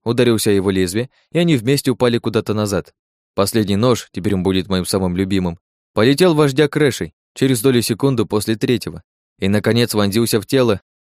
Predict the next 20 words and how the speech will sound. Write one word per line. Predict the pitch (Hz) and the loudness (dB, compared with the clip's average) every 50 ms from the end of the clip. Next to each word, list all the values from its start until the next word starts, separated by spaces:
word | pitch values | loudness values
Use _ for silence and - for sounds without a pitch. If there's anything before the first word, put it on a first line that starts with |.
| _ _ _ _ | _ _ _ _
глубоко | - 117 131 156 151 143 139 - 147 143 | -4 0 0 2 2 2 2 2 2 2
зайдя | 123 127 120 117 127 123 | 2 2 2 2 2 2
тому | - 123 120 120 113 | 2 0 0 0 -2
в | 110 | -2
грудь, | 117 131 131 123 101 - - _ _ _ _ _ _ _ _ _ _ - | 0 0 0 0 0 -2 -10 _ _ _ _ _ _ _ _ _ _ -2
одним | - 127 123 131 131 123 | -2 0 0 2 0 0
из | 113 - | 0 0
крюков | - 117 107 - 139 123 110 | -2 -2 0 0 0 0 0
зацепил | 107 98 - 113 - 120 123 113 | -2 -2 -4 -2 -2 -2 -2 -2
шею | - - 120 113 107 | 0 0 0 0 2
вождя, | 101 107 104 104 101 113 110 87 - _ | 2 0 0 0 0 0 0 -2 -2 _
разорвав | - 113 120 107 98 104 98 107 104 - | -4 -2 -2 0 0 2 2 2 0 0
ему | 107 95 101 113 117 107 | -2 -4 -2 -2 -2 -2
сонную | - - 104 101 101 101 98 98 | -2 -2 -2 -2 0 0 0 0
артерию. | 95 90 92 107 95 90 85 82 82 95 _ _ _ _ _ _ _ _ _ _ _ _ - | 0 0 0 0 0 0 -2 -4 -8 -12 _ _ _ _ _ _ _ _ _ _ _ _ -2
Ярко-алая | 98 107 123 143 151 139 - 143 147 147 143 143 143 | 2 4 4 4 4 4 2 4 4 6 4 4 4
кровь | 135 - 143 156 160 135 101 | 2 2 2 2 2 2 0
хлынула | - 107 107 120 123 123 120 120 120 | -2 -2 0 0 0 0 0 0 0
на | 117 120 120 | 0 -2 -2
грудь, | 117 131 135 120 - - | 0 0 0 0 -2 -4